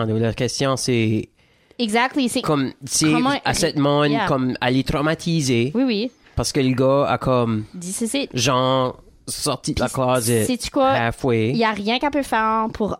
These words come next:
Speaker 2: empêcher que ça, ça arrive de nouveau. Il faut juste qu'elle fasse confiance que, à la vie, que, tu sais, puis oui, c'est quelque chose qu'une fois que t'as peut-être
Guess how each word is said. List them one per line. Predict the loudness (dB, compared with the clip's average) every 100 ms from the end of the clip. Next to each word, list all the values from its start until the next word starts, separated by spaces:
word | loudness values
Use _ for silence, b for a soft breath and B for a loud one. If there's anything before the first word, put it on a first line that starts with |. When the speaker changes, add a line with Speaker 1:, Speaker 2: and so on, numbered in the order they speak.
| -6
Speaker 2:
empêcher | -4 -2 0 0 -2 -2 -2 -4
que | -4 -6
ça, | -4 -6
ça | -2 -4
arrive | -4 -6
de | -2
nouveau. | 0 -2 -4 -6
Il | -8
faut | -8 -8
juste | -6 -8
qu'elle | -10
fasse | -6 -8
confiance | -4 -6 -4 -4 -2 -4 -6
que, | -8 -4 -2 -2 -6 B B B B B _
à | -4
la | -2 -2
vie, | -4 -4 -4 -6 -10 b b -12
que, | -4 -2 0 -2 -4 -8 -12 -16 -20 -20 -20 _ -14
tu | -8
sais, | -4 -2 -2
puis | -4 -4 -4 -6
oui, | -6 0 0 0
c'est | -4
quelque | -4 -6
chose | -2 -4 -2
qu'une | -4 -2 -4
fois | -4 -6
que | -4
t'as | -6 -6
peut-être | -4 -2 -2